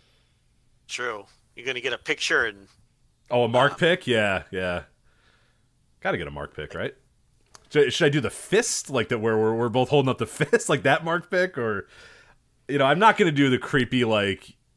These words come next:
Speaker 2: put your arm around the, the, the, the women's wrestler thing. I think I'm just gonna go with the fist, right?
Speaker 1: Oh, you're not gonna go with the prom
Speaker 2: <laughs> The
Speaker 1: photo?
Speaker 2: prom photo. Oh my God, the prom photo.
Speaker 1: Ugh.
Speaker 2: Oh, so,
Speaker 1: Ugh.
Speaker 2: oh, it's making my skin crawl. Just think, th-, I close, you close your eyes and don't you think of the Becky Lynch one?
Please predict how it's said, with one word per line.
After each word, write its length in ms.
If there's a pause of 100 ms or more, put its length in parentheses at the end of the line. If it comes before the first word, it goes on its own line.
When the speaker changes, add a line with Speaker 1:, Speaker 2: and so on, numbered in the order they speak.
(120)
Speaker 2:
put 240
your 180
arm 260
around 400
the, 220
the, 320
the, 420
the 100
women's 320
wrestler 340
thing. 240
I 60
think 160
I'm 80
just 140
gonna 120
go 100
with 100
the 60
fist, 440
right? 220 (420)
Speaker 1:
Oh, 40
you're 140
not 220
gonna 160
go 140
with 140
the 60
prom 500
Speaker 2:
<laughs> 20
The 40
Speaker 1:
photo? 540
Speaker 2:
prom 200
photo. 680
Oh 400
my 240
God, 340
the 80
prom 300
photo. 360 (220)
Speaker 1:
Ugh. 300 (140)
Speaker 2:
Oh, 320
so, 280
Speaker 1:
Ugh. 80
Speaker 2:
oh, 300
it's 100
making 180
my 60
skin 340
crawl. 240
Just 220
think, 220
th-, 140 (680)
I 80
close, 400
you 160
close 300
your 100
eyes 200
and 80
don't 180
you 60
think 120
of 60
the 60
Becky 260
Lynch 260
one? 260